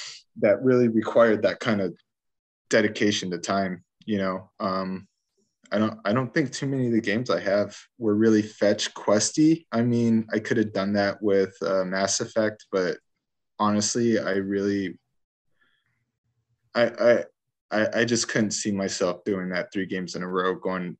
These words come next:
through and getting the plat on all of 'em. I might go back and try to touch up on 'em because I got a good portion of it done. But, um, yeah, it, it's just,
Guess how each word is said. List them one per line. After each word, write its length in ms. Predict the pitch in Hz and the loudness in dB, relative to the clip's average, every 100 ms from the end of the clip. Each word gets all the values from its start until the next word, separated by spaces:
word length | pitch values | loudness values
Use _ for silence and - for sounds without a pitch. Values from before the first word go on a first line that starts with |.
| _ _ _ | _ _ _
through 320 | 107 95 95 82 | -2 0 0 -2
and 260 | 90 87 | -6 -6
getting 300 | 87 92 95 | -4 -4 -6
the 80 | 90 | -8
plat 400 | - 85 87 - - | -8 -4 -4 -4 -8
on 220 | 92 87 | -8 -6
all 260 | - 87 95 | -4 -2 -2
of 100 | 98 | -2
'em. 280 | 101 110 - _ | -4 -6 -12 _
I 80 | 95 | -6
might 240 | 95 92 | -4 -4
go 160 | 90 92 | -2 -2
back 320 | 92 90 - | 0 -2 -2
and 160 | 95 87 | -6 -6
try 220 | - 90 | -2 -2
to 60 | 85 | -2
touch 300 | - 87 82 | -6 -6 -6
up 140 | 80 | -4
on 160 | 85 90 | -4 -4
'em 140 | 90 | -6
because 300 | 87 85 85 | -10 -8 -8
I 140 | 82 85 _ _ _ _ | -8 -10 _ _ _ _
got 260 | - 87 - | -2 -2 -2
a 60 | |
good 260 | - 87 - | -6 -6 -6
portion 380 | - 85 - 87 | -8 -8 -8 -10
of 120 | 85 | -10
it 140 | 85 | -10
done. 260 | - 87 87 _ - | -8 -10 -12 _ -6
But, 200 | 85 80 - | -6 -8 -12
um, 440 | 87 87 85 90 _ _ _ _ - - - | -10 -8 -10 -14 _ _ _ _ -20 -18 -2
yeah, 360 | 104 98 85 - | 2 2 0 -2
it, 200 | 110 110 117 | -2 0 2
it's 280 | 117 - | 2 2
just, 360 | 160 135 - | 2 2 0